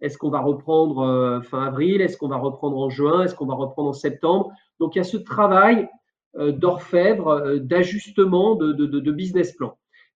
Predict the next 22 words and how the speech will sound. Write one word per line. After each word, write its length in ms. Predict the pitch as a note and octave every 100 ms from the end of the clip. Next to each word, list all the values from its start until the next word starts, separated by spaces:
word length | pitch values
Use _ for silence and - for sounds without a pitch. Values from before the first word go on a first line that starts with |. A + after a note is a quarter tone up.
| -
Et 100 | G3
puis, 120 | A#3
il 60 | A#3+
y 60 |
a 60 | G3
un 60 | E3
deuxième 460 | E3+ A#3+ A3+ A3
travail 420 | - F#3+ F3 G3+
en 80 | F3+
parallèle, 680 | D#3 D3+ D3 D3+ A3+ G3+ - _ _ -
euh, 220 | D3+ D3+
qui 420 | D3 - F3+ G#3+
est 40 | A3
le, 160 | F3
le, 160 | D3+ D3+
le 120 | D3
travail 260 | C#3+ F3 G3+
de 80 | D3
reprise, 420 | D#3 - A3 F3+
j'allais 200 | D3+ D3
dire, 240 | D#3 F3
euh, 160 | C3+